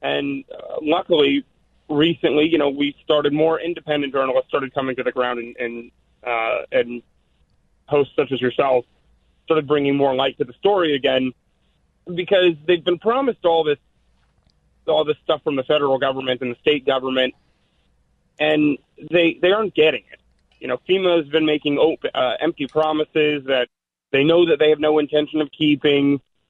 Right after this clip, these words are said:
Uh, the tourism industry here is what props up this island, and everybody's been told to go home and, and, uh, and that Maui is closed.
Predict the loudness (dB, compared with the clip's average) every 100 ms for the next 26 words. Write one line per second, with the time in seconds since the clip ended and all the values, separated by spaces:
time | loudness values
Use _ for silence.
0 | _ -4 -2 0 0 -2 -4 -6 -2 0
1 | 0 -2 _ _ _ _ _ 2 4 6
2 | 4 2 2 2 0 -2 -4 -2 0 0
3 | 0 0 -2 -2 -4 -4 -2 -2 0 -4
4 | -2 -2 -2 -2 -4 -8 _ _ _ _
5 | _ _ -4 -2 -2 -4 -10 _ _ -2
6 | -2 0 0 0 0 0 -2 0 0 0
7 | 0 0 2 4 4 2 0 -2 -2 -2
8 | -4 -8 -8 -2 0 0 0 2 0 0
9 | -2 -2 -4 -4 0 0 0